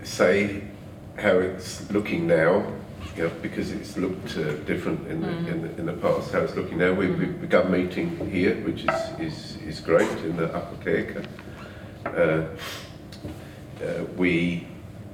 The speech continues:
Speaker 1: we begin, it's, uh, with a, like, a welcome, like, and, uh, I always embarrass new people, uh, deliberately.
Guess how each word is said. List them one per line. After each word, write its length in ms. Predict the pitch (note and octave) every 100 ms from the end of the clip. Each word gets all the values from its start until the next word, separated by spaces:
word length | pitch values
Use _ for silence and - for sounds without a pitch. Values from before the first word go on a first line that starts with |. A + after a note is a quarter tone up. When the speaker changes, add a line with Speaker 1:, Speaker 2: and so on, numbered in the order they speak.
| - - - - - - - - - G#2+
Speaker 1:
we 100 | G#2
begin, 560 | G#2 G2+ F#2 F2+ F#2 -
it's, 760 | - - - - - - -
uh, 180 | - - - - - - - - -
with 160 | -
a, 120 | F#2 - F2
like, 260 | E2+ - -
a 100 | E2+
welcome, 600 | F#2 - - D#3 C#3 C3+ -
like, 220 | G3 G#3 - -
and, 240 | - - - - - - - -
uh, 220 | D2+ D#2+ -
I 80 | F2
always 240 | E2+ F2+
embarrass 680 | D#2 D#2+ D#2+ - - - - - -
new 260 | G#2+ G#2+ G#2+
people, 380 | G#2+ G2+ - - - - - F#2
uh, 60 | G2+ -
deliberately. 640 | F#2 F#2 G#2 F#2+ G2 G2